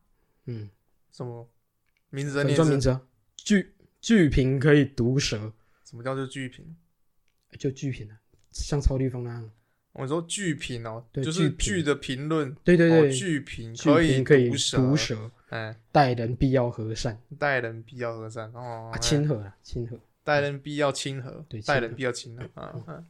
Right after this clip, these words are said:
Speaker 2: 呀，呀。
Speaker 1: 的粉专。
Speaker 2: 哎。
Speaker 1: 对，啊，他，他这一个部分，他自己也有录一集Podcast讲。
Speaker 2: 哎。
Speaker 1: 对，所以我还是要声明一下。嗯。
Speaker 2: 哎。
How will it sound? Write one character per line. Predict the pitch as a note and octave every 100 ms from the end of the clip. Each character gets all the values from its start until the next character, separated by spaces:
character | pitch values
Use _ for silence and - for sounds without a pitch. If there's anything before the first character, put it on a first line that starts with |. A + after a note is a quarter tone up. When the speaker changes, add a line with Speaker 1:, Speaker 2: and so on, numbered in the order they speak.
| _ _
Speaker 2:
呀， | B2 A2+
呀。 | A2+ A2+ -
Speaker 1:
的 | C3+
粉 | B2 A#2
专。 | A2 A2+ A2 -
Speaker 2:
哎。 | A#2+ A2+ _
Speaker 1:
对， | -
啊， | A2 C3+
他， | C#3+ C#3 C3+ C#3 -
他 | - D#3
这 | D#3+
一 | D#3
个 | D3+ D3
部 | C3+ D3+
分， | D#3 C#3+
他 | D3 C#3+
自 | C#3+
己 | C3+ B2+
也 |
有 | C3 C3
录 | C3
一 | B2+
集 | A#2 A2+
Podcast | A#2+ B2 B2+ A2+ A2+
讲。 | A#2 C3 _ - -
Speaker 2:
哎。 | C3+ B2
Speaker 1:
对， | A2+ A#2
所 | C3
以 | A#2+
我 | A#2+
还 |
是 | B2 C#3
要 | C3+ C3+ C3
声 | B2 C#3
明 | C3+ B2+ B2
一 |
下。 | B2 A#2 - -
嗯。 | G#2+
Speaker 2:
哎。 | G#2 B2 A#2